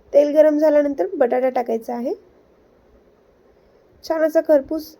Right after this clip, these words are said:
रंग येईपर्यंत भाजून घेणार आहोत, म्हणजे बटाटे थोडे सोनेरी रंग येईपर्यंत आपल्याला परतून घ्यायचे आहेत.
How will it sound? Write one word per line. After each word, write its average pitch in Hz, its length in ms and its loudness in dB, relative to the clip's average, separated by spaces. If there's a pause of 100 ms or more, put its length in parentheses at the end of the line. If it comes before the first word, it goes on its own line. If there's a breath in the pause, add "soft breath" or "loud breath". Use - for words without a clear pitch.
रंग 269 180 0
येईपर्यंत 277 500 0
भाजून 262 440 -2
घेणार 247 280 -2
आहोत, 247 220 -6 (180)
म्हणजे 262 200 -4
बटाटे 262 460 -2
थोडे 277 200 0
सोनेरी 269 480 -4
रंग 262 220 2
येईपर्यंत 254 500 -2
आपल्याला 254 320 -4
परतून 240 440 -2
घ्यायचे 240 300 -4
आहेत. 262 180 -6